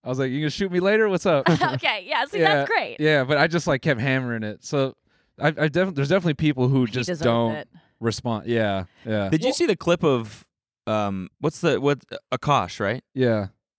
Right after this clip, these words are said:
Speaker 3: His
Speaker 1: Akash, yeah.
Speaker 3: Yeah, yeah, Akash.
Speaker 1: Yeah.
Speaker 3: His,
Speaker 2: Oh, yeah, he's funny.
Speaker 3: his, uh, clip of,
Speaker 1: With the
Speaker 3: of the
Speaker 1: British
Speaker 3: guy.
Speaker 1: guy?
Speaker 3: Yeah, the guy
Speaker 1: Yeah.
Speaker 3: in the front row that
Speaker 1: Yeah,
Speaker 3: was
Speaker 1: just
Speaker 3: doing
Speaker 1: on
Speaker 3: that
Speaker 1: his
Speaker 3: same
Speaker 1: phone.
Speaker 3: sort of thing.
Speaker 1: Yeah.
Speaker 2: Wait,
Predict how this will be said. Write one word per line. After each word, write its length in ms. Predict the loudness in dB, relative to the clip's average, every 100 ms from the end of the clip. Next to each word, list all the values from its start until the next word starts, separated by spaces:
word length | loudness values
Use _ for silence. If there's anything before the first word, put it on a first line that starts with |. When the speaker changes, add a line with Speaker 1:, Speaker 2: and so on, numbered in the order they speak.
| -2
Speaker 3:
His 100 | 0
Speaker 1:
Akash, 280 | 2 0 -2
yeah. 220 | -2 0
Speaker 3:
Yeah, 120 | 2 4
yeah, 380 | 4 2 0
Akash. 260 | -2 -2 0
Speaker 1:
Yeah. 140 | 0
Speaker 3:
His, 220 | 2 0 -2
Speaker 2:
Oh, 40 |
yeah, 140 | -6
he's 180 | -8 -12
funny. 300 | -14 -16 -18 _ _
Speaker 3:
his, 300 | -4 -2 2
uh, 400 | 4 4 2 0 -6
clip 360 | -4 -2 -2 -6 -20 _ _
of, 80 | -6
Speaker 1:
With 100 | -2
the 60 | -2
Speaker 3:
of 60 | 0
the 60 |
Speaker 1:
British 160 | 0 2
Speaker 3:
guy. 120 | 2
Speaker 1:
guy? 200 | 2 2
Speaker 3:
Yeah, 260 | 4 2 2
the 100 | 0
guy 120 | 0
Speaker 1:
Yeah. 60 | 0
Speaker 3:
in 40 |
the 60 | -2
front 260 | -2 -2 2
row 160 | 2
that 100 | 2
Speaker 1:
Yeah, 60 | 2
Speaker 3:
was 60 | 0
Speaker 1:
just 80 | -2
Speaker 3:
doing 80 | -2
Speaker 1:
on 40 |
Speaker 3:
that 40 | -2
Speaker 1:
his 80 |
Speaker 3:
same 140 | -4 -2
Speaker 1:
phone. 80 | -2
Speaker 3:
sort 100 | -2
of 80 |
thing. 280 | -4 -4 -4
Speaker 1:
Yeah. 60 | -2
Speaker 2:
Wait, 100 | 0